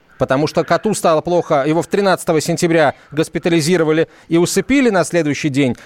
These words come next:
Плохо ему стало еще на несколько дней раньше, да, то есть числа десятого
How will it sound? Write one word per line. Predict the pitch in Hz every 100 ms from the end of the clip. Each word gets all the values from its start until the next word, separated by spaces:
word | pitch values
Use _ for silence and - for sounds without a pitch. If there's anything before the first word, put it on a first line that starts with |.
| -
Плохо | 185 208 180
ему | 160
стало | 160 196 190
еще | 180 185 - 254
на | 208
несколько | 175 160 - 147 147
дней | 131 139 135
раньше, | 127 113 -
да, | 117 143
то | 165
есть | 151 _ -
числа | 185 - 190
десятого | 151 180 - 208 - 127 104